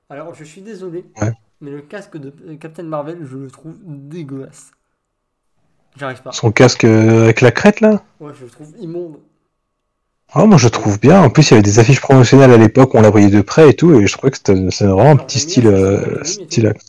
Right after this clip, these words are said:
Speaker 1: J'aime bien son second design, il est très cool. Mais le casque, je le trouve dégueulasse.
Speaker 2: Oh là là, on n'aime pas les crêtes de punk ici.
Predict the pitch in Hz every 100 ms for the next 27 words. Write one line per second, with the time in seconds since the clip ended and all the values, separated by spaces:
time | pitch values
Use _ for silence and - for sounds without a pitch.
0 | _ _ 135 131 175 170 147 135 143 143
1 | 165 135 123 143 147 190 _ _ _ _
2 | 156 123 113 _ 175 156 - 113 117 120
3 | _ _ _ _ _ 269 294 277 226 233
4 | 208 170 156 _ _ _ _ _ _ _
5 | _ _ _ _ _ - 110 107 107 101
6 | 95 92 92 95 95 95 101 104 104 113
7 | 110 - 110 107 110 117 107 101 - 110
8 | -